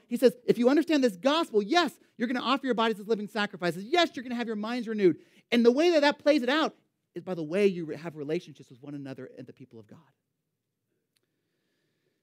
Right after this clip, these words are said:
That, that, that Romans fourteen, we, we consider one another. We consider those who are weaker, brothers and sisters. We don't,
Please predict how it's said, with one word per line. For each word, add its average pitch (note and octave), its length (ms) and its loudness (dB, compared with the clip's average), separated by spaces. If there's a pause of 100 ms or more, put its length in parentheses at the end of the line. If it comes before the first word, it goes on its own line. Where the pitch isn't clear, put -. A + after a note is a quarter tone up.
(180)
That, D#3 200 -2
that, - 240 -4
that C#3 200 -6 (520)
Romans E3 340 -6
fourteen, F3 640 -12 (120)
we, D#3+ 160 -14 (140)
we E3+ 180 -10
consider G#3 640 -8
one D3+ 140 -10
another. A2+ 360 -16 (140)
We G#3 80 2
consider A#3 560 -2
those F3+ 200 0
who F3+ 120 -8
are D#3 100 0
weaker, D#3 460 -8
brothers E3 340 -8
and D#3 100 -14
sisters. D3+ 520 -16 (280)
We C#4+ 300 4
don't, C4 260 2